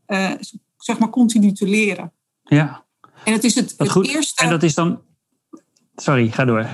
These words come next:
Speaker 1: Nee, nee, het is, het is, zeg maar, de eerste implementatie, eh, van een software tool in mijn hele carrière, wat, eh, zo ontzettend soepel is verlopen. Zo
Speaker 2: Kijk, dat is
Speaker 1: ongelooflijk.
Speaker 2: mooi. Ja.
Speaker 1: <laughs>
Speaker 2: Oh, dat is mooi.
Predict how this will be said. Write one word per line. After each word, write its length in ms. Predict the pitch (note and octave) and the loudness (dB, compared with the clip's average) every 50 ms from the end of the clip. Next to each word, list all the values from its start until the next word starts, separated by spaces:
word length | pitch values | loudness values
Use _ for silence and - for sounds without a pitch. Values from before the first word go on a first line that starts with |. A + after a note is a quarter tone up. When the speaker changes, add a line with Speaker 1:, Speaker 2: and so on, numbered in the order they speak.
| - - - - | -12 -10 0 2
Speaker 1:
Nee, 440 | D4 E4+ C4+ C4 B3 A#3+ A3 - | 2 4 4 2 2 0 0 0
nee, 220 | A3 A#3 A#3+ A#3+ A#3+ | 0 0 2 2 2
het 80 | A#3 - | 2 2
is, 120 | C#4+ A#3+ - - - - | 0 0 -2 -4 -6 0
het 100 | - C#4+ | 2 2
is, 100 | D4 - | 2 2
zeg 320 | - - - - B3+ - - | 0 -4 -4 -2 -2 -2 0
maar, 120 | A#3+ A3 | 0 0
de 100 | G#3 - | 0 2
eerste 300 | - C#4+ D#4 C#4+ - D4 | 2 2 2 2 2 2
implementatie, 1080 | - B3+ A#3 A#3 A#3+ A#3+ A3+ A#3 G#3+ A3+ A#3+ C4 D4 D4+ C#4+ - - D4 C#4+ F4 E4+ - - - - _ _ _ | 2 2 4 4 4 2 2 2 2 0 0 0 0 0 -2 -2 0 2 2 2 0 -4 -12 -20 -20 _ _ _
eh, 160 | - A3 G#3+ G#3 - | -4 -4 -4 -4 -4
van 220 | G#3+ - A#3+ A3+ A3+ | -4 -4 -2 0 0
een 60 | A3 | 0
software 520 | - - - D4+ D4 - - B3 B3 B3+ A#3+ | 0 0 0 0 0 0 -2 -2 -2 0 2
tool 300 | - D#4 C#4 C#4+ D4 C#4+ | 2 4 4 4 4 4
in 100 | B3 A3 | 4 4
mijn 220 | A3+ A#3 A#3 A#3 | 4 4 4 4
hele 320 | A#3+ A3+ C#4+ E4 F4+ D#4+ D4 | 4 6 6 6 4 2 2
carrière, 760 | C#4+ C4 A#3 A3+ A3 A3 A3+ A#3 C#4 - E4 D#4+ E4 G4+ - _ _ _ | 2 0 0 2 2 0 0 0 0 0 0 -2 -2 -4 -6 _ _ _
wat, 440 | - G3+ F#3 G#3+ A3+ A3+ A3+ - - - - | -6 -4 -2 0 -2 -2 -4 -8 -14 -10 -4
eh, 120 | A3 G#3+ G#3 - | -2 -2 0 0
zo 420 | G#3 - - A#3+ C4 D4 D4+ D#4+ C#4+ | 0 2 2 2 4 4 2 2 0
ontzettend 840 | - - B3 C4 A#3+ A3+ - D4+ D#4+ D4 D4 C4 B3+ A#3+ - - - _ _ _ _ | 0 2 2 2 2 2 2 2 2 2 4 4 4 2 2 -4 -14 _ _ _ _
soepel 500 | - - - - F4+ F#4 F#4 E4+ D4 C#4 | -10 -4 0 0 0 0 2 0 2 2
is 180 | C4+ B3 - - | 2 0 0 -2
verlopen. 600 | - A#3+ A#3 B3 - F#4+ F#4 F4 - - D#4 G#4 - - - - - - | -2 0 2 2 2 2 2 0 0 0 -2 -2 -4 -8 -18 -20 -16 -6
Zo 160 | - - - | -2 2 4
Speaker 2:
Kijk, 100 | - E3+ | 4 4
dat 60 | E3 | 4
is 80 | C#3+ - | 2 0
Speaker 1:
ongelooflijk. 720 | - C#3 D3 - - D3+ - D3 D3 C#3 - C3+ C#3+ - - _ _ - | 2 2 2 2 2 2 2 2 2 2 2 0 0 -4 -8 _ _ 2
Speaker 2:
mooi. 200 | F4+ E4+ - D3 | 2 4 6 6
Ja. 360 | D#3+ F3+ - - B2 A#2+ D3+ E3 | 4 4 2 0 -2 -6 -8 -8
Speaker 1:
<laughs> 80 | F#3 - - | -10 -8 -6
Speaker 2:
Oh, 220 | - D#3+ E3 E3 D3 | -4 -2 0 2 2
dat 100 | C#3+ D3 | 2 0
is 80 | D3 - | 2 2
mooi. 360 | - E3 D3+ C3+ A#2+ A#2+ B2 | 2 2 2 2 0 -2 -4